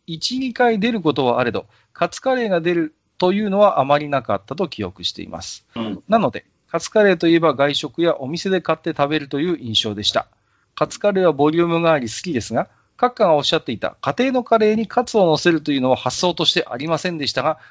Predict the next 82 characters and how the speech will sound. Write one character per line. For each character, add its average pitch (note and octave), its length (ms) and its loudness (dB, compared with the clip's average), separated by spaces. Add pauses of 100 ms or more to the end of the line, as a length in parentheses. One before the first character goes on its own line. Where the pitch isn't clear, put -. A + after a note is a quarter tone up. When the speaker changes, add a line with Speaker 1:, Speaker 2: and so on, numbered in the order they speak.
Speaker 1:
な C3 120 0
か C4 120 2
な C#4+ 80 4
か C4+ 140 2
良 C3 160 -2
さ - 180 2
そ D#4 200 -2
う - 20 -6
で A#2+ 120 -2
す。 - 220 -14
と G#2 80 -14
い F#2+ 40 -8
う F2+ 60 -12
こ F#2 120 -16
と F2+ 160 -12
で。 - 120 -20 (140)
ほ A#2 60 0
ら。 A2 80 6
Speaker 2:
あ G2 40 2
ー、 - 20 -2
な F2+ 40 -4
る E2 100 -6
ほ E2 100 -14
ど。 E2 80 -10 (460)
Speaker 1:
そ C3+ 260 0
う - 20 -2
な F#2 120 -8
ん E2 120 -20
で - 140 -20
す - 280 -14
よ。 - 80 -16
Speaker 2:
い - 20 -18
や - 120 -16
ー。 - 40 -12
Speaker 1:
や G2 80 -4
っ - 120 -12
ぱ G#2+ 140 2
り F#2 120 -10
ね。 A#3+ 280 -4 (520)
具 F#3+ 160 -4
が C#4+ 200 2
大 C#4 200 2
き B3+ 220 0
い - 40 0
具 D3+ 140 0
材 G#3+ 220 4
ゴ G3 180 4
ロ A3+ 100 4
ゴ A3 120 2
ロ A3 120 6
カ A#3+ 180 2
レ G#3+ 120 6
ー - 20 4
で A3 100 2
カ - 180 -2
ツ G3+ 180 -8
が B2+ 100 -2
乗 A#2 120 -6
っ A2 40 -14
て D#3+ 140 -4
た B2 80 0
っ A2 60 -12
て A2 140 -10
何 A2+ 380 -2
も、 F#3 260 0 (600)
何 A3 220 2
も G4+ 240 4
そ D#4 160 2
の、 B3+ 420 8 (560)
世 G#3 160 2
間 F#3 160 2
に C#3+ 60 0
恥 A#2+ 180 -2
じ C#3+ 60 -2
る C#3 60 -2
こ A2 120 -6
と C3+ 60 0
は A#2+ 80 0
な B2 200 0
い。 A#2 140 -6 (560)
Speaker 2:
う - 60 -14
ん。 - 80 -12